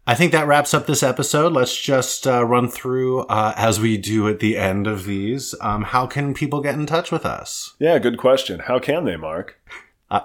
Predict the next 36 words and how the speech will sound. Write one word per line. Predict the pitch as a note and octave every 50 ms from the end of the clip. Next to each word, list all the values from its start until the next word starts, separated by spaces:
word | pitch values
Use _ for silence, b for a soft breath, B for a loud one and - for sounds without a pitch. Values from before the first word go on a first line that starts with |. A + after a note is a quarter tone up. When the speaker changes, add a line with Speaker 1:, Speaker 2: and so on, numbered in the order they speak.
| - -
Speaker 1:
I | G#2 G#2
have | - A2 G2+ F2
the | F2+
list | F2 F2+ F2+ - -
in | -
front | - - E2
of | D2+ D2
me. | D2
That | D2+ D#2 D#2+ - - -
Speaker 2:
That's | A#2+ A#2 A2+ G#2 G#2
Speaker 1:
bounce | G#2 G#2 G#2+ G#2
Speaker 2:
why | G2+
I | G2
Speaker 1:
back | A2+ G#2 G2+ E2+
and | G#2 G2
Speaker 2:
asked. | F2+ -
Speaker 1:
forth | G#2 F#2+ F#2 F2+ -
just | - F2+ E2+ - -
kinda | - F#2+ F#2 F2
Speaker 2:
Yeah, | E2 D#2+ D#2+ D#2+ B B B B _ -
yeah. | A#2 G2
Speaker 1:
very | A2 A2+ G#2
awkwardly, | G2 F#2 F#2+ G2 - - F#2+ D#2 D#2+ D#2 D#2+
didn't | F2+ F#2 G2
it? | G2+
So, | - - A2 G2 F#2 G#2
Speaker 2:
Yeah, | A2+ G2+
totally. | - - A#2 G#2+ G2 F#2 F2
Speaker 1:
so | - C3 B2 A#2 A2+
website, | B2+ C3+ C#3+ C#3+ - - C#3+ A2 G2 -
H | A#2+ B2 C3 - -
W | - D#3 C3+ B2 C3+ C3+ B2+
E | B2+ B2+
podcast | B2+ A#2+ C3 B2+ B2+ B2+ - - B2 A#2+ A#2 -
dot | - - A#2+ A#2+
com. | - - C3 B2+ A#2+ F#2+